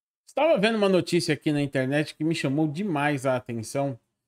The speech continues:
Hoje, talvez eu nem fosse gravar vídeo, mas tive que trazer aqui pra vocês.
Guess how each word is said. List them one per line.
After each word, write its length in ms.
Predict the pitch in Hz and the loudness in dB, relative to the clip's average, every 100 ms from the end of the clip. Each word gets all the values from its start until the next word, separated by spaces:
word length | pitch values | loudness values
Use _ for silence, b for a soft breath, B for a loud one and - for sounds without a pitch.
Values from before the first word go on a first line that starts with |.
| _ | _
Hoje, 340 | 151 190 170 170 | 0 2 2 0
talvez 360 | 175 156 170 | 0 2 2
eu 80 | 165 | 2
nem 120 | 185 | 0
fosse 360 | 196 185 180 147 | 0 0 0 0
gravar 300 | 147 139 135 | 0 2 0
vídeo, 280 | 127 160 160 | -2 -4 -2
mas 400 | 160 147 - _ _ | -2 -4 -10 _ _
tive 180 | 220 208 | -8 -6
que 120 | 196 | -4
trazer 260 | 190 151 156 | -2 0 0
aqui 160 | 156 | -2
pra 140 | 147 156 | -4 -2
vocês. 520 | 143 - 104 95 | -2 -4 -8 -10